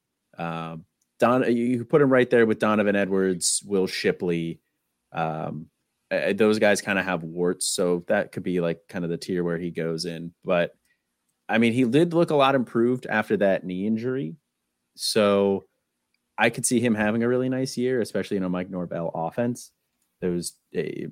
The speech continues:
Mike Norvell does scheme his running backs up really well. He has a lot of success with running backs in the past. Uh, I,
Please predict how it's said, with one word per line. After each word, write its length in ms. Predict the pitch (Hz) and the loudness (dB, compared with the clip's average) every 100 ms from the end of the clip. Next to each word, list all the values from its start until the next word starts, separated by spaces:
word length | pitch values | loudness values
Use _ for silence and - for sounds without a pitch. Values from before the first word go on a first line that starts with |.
| - | -4
Mike 240 | 98 90 | -2 0
Norvell 280 | 95 90 87 | 0 2 2
does 340 | 90 87 82 | 2 2 2
scheme 440 | - - - 92 87 | -2 -2 -4 -2 -2
his 160 | 87 | -2
running 220 | 87 85 85 | -2 -2 -2
backs 280 | 85 82 | -4 -2
up 180 | 92 80 | -4 -2
really 200 | 87 78 | -4 -4
well. 320 | 80 98 95 | 2 4 4
He 140 | 90 92 | 4 0
has 120 | 87 | -2
a 60 | 82 | -4
lot 180 | 82 | -6
of 80 | 82 | -8
success 420 | - - 92 85 | -10 -6 -4 -6
with 80 | - | -8
running 180 | 87 82 | -8 -8
backs 280 | 82 82 - | -8 -10 -10
in 60 | |
the 60 | 85 | -14
past. 500 | - 98 98 98 - _ _ _ _ _ _ _ _ _ - | -10 -6 -2 -4 -6 _ _ _ _ _ _ _ _ _ -2
Uh, 240 | 90 90 - | 0 -2 0
I, 160 | 95 | -2